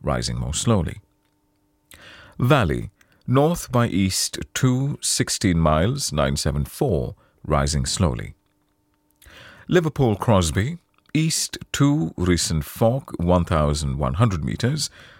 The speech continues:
nine seven five, rising slowly. Valencia, northwest by west four, eight miles, nine eight one, rising slowly.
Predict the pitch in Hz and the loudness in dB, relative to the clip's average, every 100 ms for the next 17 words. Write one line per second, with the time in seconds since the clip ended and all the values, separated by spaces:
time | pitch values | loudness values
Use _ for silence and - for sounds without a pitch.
0 | _ - 64 62 69 69 - 123 98 69 | _ -4 -2 -2 -4 -4 0 0 0 -2
1 | - - _ _ - 69 67 67 - 95 | -6 -14 _ _ -4 -2 -2 -2 -2 0
2 | 67 50 - _ _ _ _ _ _ _ | 0 -4 -14 _ _ _ _ _ _ _
3 | _ - - - - 71 87 87 - 78 | _ -20 -20 -14 -4 2 2 2 0 0
4 | 127 143 - _ - 92 85 - 82 120 | 0 -4 -14 _ 0 2 2 2 0 0
5 | - 78 71 71 80 - - - 110 117 | -2 -2 0 0 0 -2 -4 0 2 2
6 | 135 - 175 196 - 78 73 107 127 - | -2 -4 -2 0 0 0 0 0 -4 -8
7 | - - 76 71 69 90 107 101 95 92 | -8 -2 0 0 -2 0 2 2 0 -4
8 | _ _ _ - 64 69 65 - 120 82 | _ _ _ -8 -8 -8 -8 -4 -2 -2
9 | - | -6